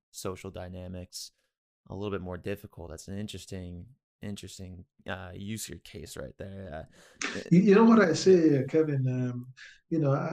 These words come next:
Speaker 2: I, I always look at, uh, leadership, you know, maybe from four perspectives. Um, I, I, I say, you know, there's the intelligence part of, of leadership.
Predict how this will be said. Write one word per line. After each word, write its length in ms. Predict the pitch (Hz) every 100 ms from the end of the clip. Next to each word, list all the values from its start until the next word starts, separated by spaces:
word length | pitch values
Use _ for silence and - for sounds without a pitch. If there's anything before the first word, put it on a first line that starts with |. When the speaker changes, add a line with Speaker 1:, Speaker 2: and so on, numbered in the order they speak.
| - 151
Speaker 2:
I, 280 | 156 165 156
I 40 |
always 320 | 180 185 185
look 240 | 160 160 156
at, 180 | 135 -
uh, 400 | 139 127 123 120 120 - 151
leadership, 580 | 151 151 156 135 - 127 - 156 190
you 100 | 175
know, 80 | 139
maybe 200 | 160 156
from 300 | 143 123 113 117 - - -
four 420 | 160 147 147 139
perspectives. 880 | 139 127 - 147 139 143 127 110 107 120
Um, 440 | 127 123 117 113 117 - - - - 135 -
I, 40 | 139
I, 340 | 135 135 131 - 135
I 40 |
say, 180 | - 151
you 200 | 147 147
know, 100 | 139
there's 240 | 131 127
the 140 | 123 127
intelligence 720 | 127 - 160 156 151 160 160
part 240 | - 135
of, 240 | 131 113 -
of 180 | 123 120
leadership. 560 | 131 131 123 131 139